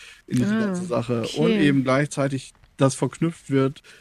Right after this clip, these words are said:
Speaker 1: mit Workshops, mit, äh, Ferienpassaktionen und so weiter und so fort. Also es sind einfach sehr, sehr viele Dinge, die man an sehr, sehr vielen verschiedenen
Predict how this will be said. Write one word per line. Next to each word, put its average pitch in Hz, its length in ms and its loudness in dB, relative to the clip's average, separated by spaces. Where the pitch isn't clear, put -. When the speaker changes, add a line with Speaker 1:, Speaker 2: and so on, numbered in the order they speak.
Speaker 1:
mit 147 520 6
Workshops, 127 960 4
mit, 131 540 -2
äh, 120 640 2
Ferienpassaktionen 120 1400 -4
und 143 280 -4
so 131 120 -6
weiter 120 240 0
und 117 120 -4
so 123 100 -8
fort. 120 320 -4
Also 135 180 4
es 147 100 4
sind 190 140 2
einfach 156 400 4
sehr, 143 280 4
sehr 143 140 2
viele 139 280 2
Dinge, 175 300 4
die 151 140 0
man 135 240 2
an 123 320 0
sehr, 160 200 4
sehr 151 160 2
vielen 147 280 0
verschiedenen 139 720 -2